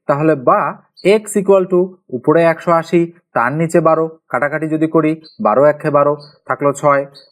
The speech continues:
তাহলে শূন্য ষাট, তাহলে পাঁচ বারো ষাট। তার মানে সুতরাং এক্স এর ভ্যালু আমাদের হচ্ছে কিন্তু ফিফটিন ডিগ্রি। তাহলে এক্স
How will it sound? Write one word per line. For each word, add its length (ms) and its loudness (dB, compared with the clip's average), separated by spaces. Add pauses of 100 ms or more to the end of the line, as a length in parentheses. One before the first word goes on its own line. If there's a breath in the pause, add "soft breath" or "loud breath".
(240)
তাহলে 260 -2
শূন্য 320 -2
ষাট, 280 -2 (320)
তাহলে 160 -2
পাঁচ 300 -4
বারো 200 0
ষাট। 260 -6 (300 soft breath)
তার 120 -4
মানে 160 -4
সুতরাং 540 -2
এক্স 260 -8
এর 120 0
ভ্যালু 220 -2
আমাদের 300 -2
হচ্ছে 260 -4
কিন্তু 240 -2
ফিফটিন 400 -2
ডিগ্রি। 320 -2 (440 loud breath)
তাহলে 160 2
এক্স 380 2